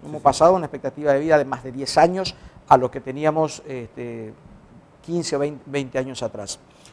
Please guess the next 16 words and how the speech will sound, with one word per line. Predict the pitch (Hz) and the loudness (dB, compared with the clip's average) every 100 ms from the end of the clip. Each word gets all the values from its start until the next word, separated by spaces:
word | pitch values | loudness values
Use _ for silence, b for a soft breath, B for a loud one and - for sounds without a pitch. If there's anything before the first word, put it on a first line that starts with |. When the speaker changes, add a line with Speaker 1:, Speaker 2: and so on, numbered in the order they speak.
| - | -10
Speaker 1:
Pero | - 156 - - _ _ _ _ _ | 0 2 0 -4 _ _ _ _ _
al | 139 143 - - _ _ - - | 4 4 0 -16 _ _ -14 -6
generar, | 147 143 208 269 - - _ _ - _ _ - - - | -2 6 6 6 -2 -14 _ _ -20 _ _ -20 -18 -8
tener | 113 165 185 | 6 8 8
la | 175 | 6
posibilidad | 165 156 147 151 151 b b - | 0 -4 2 4 2 b b -18
de | 110 | -14
mayor | 101 113 180 202 | -10 4 6 6
población | 180 156 139 151 147 | 4 4 0 -2 -6
joven, | 139 160 123 117 123 b b b b | 2 4 6 2 -6 b b b b
nosotros | 139 - 156 160 | -14 -12 -6 -4
debemos | 165 170 | -4 -2
trabajar | 160 147 135 147 143 b b b - | 0 0 0 -4 -4 b b b 0
en | 151 147 | 0 0
el | 151 147 | -6 -8
estímulo | 135 - - 208 135 123 | -16 -6 0 0 0 -6